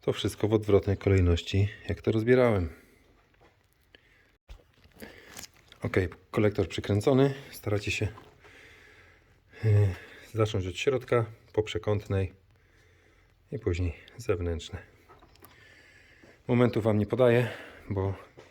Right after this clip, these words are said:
do momentu, jakbyście chcieli dokręcić, to prawidłowe momenty musielibyście mieć te śruby nowe.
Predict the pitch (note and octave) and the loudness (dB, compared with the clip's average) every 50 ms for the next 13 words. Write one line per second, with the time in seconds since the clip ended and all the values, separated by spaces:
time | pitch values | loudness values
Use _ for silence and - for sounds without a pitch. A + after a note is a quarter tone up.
0 | _ _ _ _ _ _ _ _ _ _ _ - C#3 B2+ A2+ A2 G#2+ G#2+ G#2 G#2 | _ _ _ _ _ _ _ _ _ _ _ -4 -2 -2 0 0 0 0 0 -2
1 | - F#2 F#2 F#2 - - F#2+ - - G2+ F#2 F2+ F#2 - - G2+ F#2 - - F2+ | -4 -6 -6 -6 -8 -10 -12 -8 -6 -6 -4 -4 -4 -2 -2 -2 -2 -2 -4 -6
2 | - F#2+ E2+ - - - - E2+ F2 F2+ F2+ F2 F2 E2+ F2 F2+ F2 - E2+ E2 | -4 -4 -6 -6 -6 -4 -4 -4 -2 -2 -2 -2 0 -2 -2 -2 -4 -4 -6 -8
3 | - - - F2 E2 E2+ D#2+ - - F2 D#2+ D#2+ D#2+ - - - _ _ _ - | -8 -8 -8 -6 -6 -6 -8 -6 -6 -6 -4 -4 -4 -6 -8 -10 _ _ _ -20
4 | - - - - - - _ _ _ _ - - A#2 A2+ G#2+ - - - F2 E2 | -20 -20 -20 -20 -20 -20 _ _ _ _ -6 -2 0 0 0 -2 -6 -4 -4 -2
5 | E2 E2+ E2 D#2+ E2+ E2 D#2 D2+ D#2 | 0 -2 -2 -2 -2 -4 -4 -4 -6